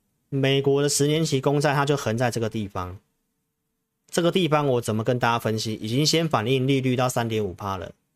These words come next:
没错吧？那是不是再下来？所以如果公债殖利率就呈现横，横盘一条线，美元也呈现横盘一条线，股市不太容易再破，它就会进入一个横盘整理。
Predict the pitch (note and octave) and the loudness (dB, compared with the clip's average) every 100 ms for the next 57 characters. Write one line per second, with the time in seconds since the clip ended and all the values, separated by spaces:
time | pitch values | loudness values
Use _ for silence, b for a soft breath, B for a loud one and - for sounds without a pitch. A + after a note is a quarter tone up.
0 | _ _ _ _ _ _ - A#2 A#2+ E3+ | _ _ _ _ _ _ -8 -2 0 0
1 | B2 G#2 C3+ D3 C#3+ C#3 B2+ C3+ G2+ F2+ | 0 0 0 0 0 0 0 0 -2 -4
2 | - _ _ _ _ - - A3 G#3 A3 | -12 _ _ _ _ -6 0 2 2 2
3 | A3 A3+ A#3 A3+ F3 G3 G3+ F#3+ F3 D#3 | 2 2 2 2 2 2 2 2 0 0
4 | F#3 E3 D3 C#3 D3 D3 D#3 C#3 C#3+ B2 | 0 0 0 -2 -2 -2 0 0 0 0
5 | C3+ B2+ - b C#3+ D3+ D3 D#3 D3 D3 | 0 -2 -4 b 0 2 2 2 2 0
6 | D3+ F#3 D3+ C3+ C3+ C3 B2 - A2+ b | 2 2 2 2 0 -2 -2 -2 -2 b
7 | b b C3 B2+ G3+ F3 D#3 D#3+ C#3+ C3 | b b -2 0 0 2 2 2 2 2
8 | C#3 B2+ - G#2+ - _ _ _ - F3+ | 0 -2 -4 -6 -8 _ _ _ -4 0
9 | F#3 F3 F3 F3+ E3 D#3 C#3 - B2 C3+ | 2 2 2 2 2 2 0 0 0 0
10 | A2 G#2+ G2+ G#2+ G2 | -2 -4 -6 -6 -8